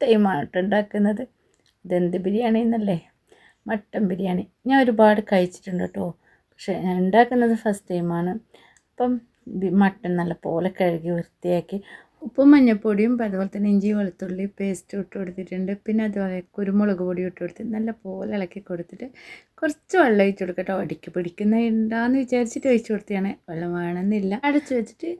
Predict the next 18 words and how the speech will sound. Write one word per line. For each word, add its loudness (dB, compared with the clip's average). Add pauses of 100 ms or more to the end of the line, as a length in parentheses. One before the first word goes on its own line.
(100)
വേവിച്ചെടുക്കാം. 0
നാല് 4
വിസിൽ 0
വരുന്നവരെ 0
ട്ടോ -8
ഞാൻ -6
വേവിച്ചെടുത്തത്. -6 (340)
നാല് -6
വിസിൽ -6
വന്നപ്പോൾ -6
ഓഫ് -10
ആക്കിയിട്ടുണ്ടായിരുന്നു. -6 (540)
അതിന് 0
വേണ്ടി 4
മസാല 0 (180)
ഞാൻ -4 (140)
ഉണ്ടാക്കാൻ -8
വേണ്ടിക്ക് -8